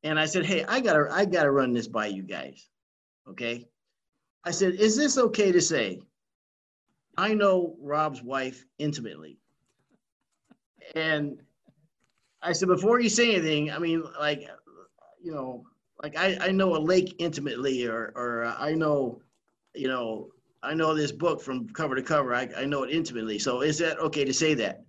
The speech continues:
And her sister said, "What the hell's the matter with you?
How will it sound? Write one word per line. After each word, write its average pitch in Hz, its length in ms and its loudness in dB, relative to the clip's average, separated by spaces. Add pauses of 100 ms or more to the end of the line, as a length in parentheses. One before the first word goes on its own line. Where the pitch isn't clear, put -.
(960)
And 151 120 0
her 165 80 6
sister 190 340 4
said, 156 400 2 (880)
"What 190 140 -2
the 190 60 -6
hell's 180 180 2
the 160 80 0
matter 143 220 2
with 113 120 -2
you? 90 220 -10